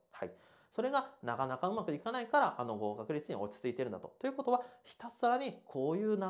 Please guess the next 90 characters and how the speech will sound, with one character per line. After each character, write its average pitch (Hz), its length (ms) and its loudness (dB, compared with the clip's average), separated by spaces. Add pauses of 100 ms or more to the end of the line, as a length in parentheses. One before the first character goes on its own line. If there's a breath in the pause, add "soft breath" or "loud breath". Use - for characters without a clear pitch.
(140)
れ 247 60 0
で 151 140 0
書 - 140 -8
く 214 100 0
ん 165 100 0
だ 107 180 2
と 190 100 2
い - 20 2
う - 40 0
確 - 340 -10
認 160 200 -4
作 202 240 2
業 185 180 0
を 226 80 0
や 98 180 -4
っ 92 40 -10
て - 160 -6
い 120 60 -2
き 156 120 -6
ま 175 140 -2
し - 100 -14
ょ 165 120 2
う - 20 -4
ね 160 100 2
と - 200 0 (300 loud breath)
い 254 80 0
う 277 60 2
形 220 420 4
に 220 240 -6
な 104 120 0
り 92 160 -8
ま 110 100 -2
す - 100 -12
と。 - 120 -18 (880)
は - 140 2
い。 98 100 0 (380 soft breath)
ま 277 80 4
あ、 - 20 4
こ 262 120 0
ん - 20 2
な 220 80 8
形 180 280 6
で 170 80 4
ご 117 140 6
ざ 101 160 8
い 98 60 2
ま 107 100 -2
し 107 60 -6
た - 80 -2
と。 - 220 -10
と 254 60 -2
い 277 40 4
う 285 40 -2
こ 294 80 0
と 240 120 4
で、 226 260 4
じ 202 80 2
ゃ 196 40 4
あ - 80 2
実 277 200 0
際 262 60 -2
に 247 220 -4
試 - 40 -8
し 269 60 -2
に 196 80 -2
ち - 80 2
ょ - 20 2
っ 269 80 -2
と - 80 -2
考 156 300 0
え 226 60 2
て 151 100 -4
み 123 100 -2
ま 127 100 0
し - 80 0
ょ 180 140 0
う - 20 -20
か 110 140 4
と - 80 -2
い 143 40 2
う - 20 0
こ 220 100 0
と 170 80 2
で、 110 80 2
括 - 240 4
弧 110 120 2
六 104 180 -2
で - 80 -10
す - 40 -8
ね。 202 160 -4